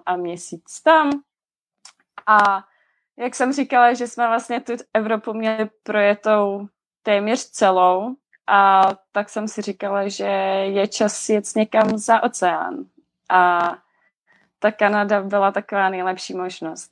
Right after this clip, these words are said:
A ještě vlastně mě do toho navedl, a, dost můj kamarád, byla to taková velká náhoda, protože já jsem z Říma přijela na Vánoce do Česka a můj kamarád byl: "Hele, já mám víza do Kanady, zažádej si o víza taky."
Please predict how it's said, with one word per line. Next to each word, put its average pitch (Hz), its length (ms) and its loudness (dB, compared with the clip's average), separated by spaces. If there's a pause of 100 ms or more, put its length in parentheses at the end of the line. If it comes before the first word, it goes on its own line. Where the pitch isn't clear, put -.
(120)
A - 180 4
ještě 339 320 2
vlastně 262 320 2
mě 247 160 -2
do 226 120 -4
toho 233 180 -2
navedl, 214 640 0
a, 202 360 0
dost 202 260 -10
můj 240 120 -6
kamarád, 196 520 0
byla 202 220 -4
to 202 100 -20
taková 202 400 -6
velká 196 280 -2
náhoda, 196 520 0 (480)
protože 214 420 -4
já 196 160 2
jsem 208 220 -6
z 202 100 -10
Říma 196 320 -4
přijela 190 880 2 (400)
na 180 140 -2
Vánoce 185 500 0
do 185 120 -6
Česka 240 680 2
a 196 480 0
můj 190 220 -10
kamarád 190 520 -4
byl: 185 280 -6
"Hele, 294 420 0
já 269 160 4
mám 262 220 0
víza 240 460 -2
do 220 200 -6
Kanady, 202 560 -12
zažádej 208 520 -6
si - 240 -12
o 190 80 -6
víza 196 260 2
taky." 202 440 -2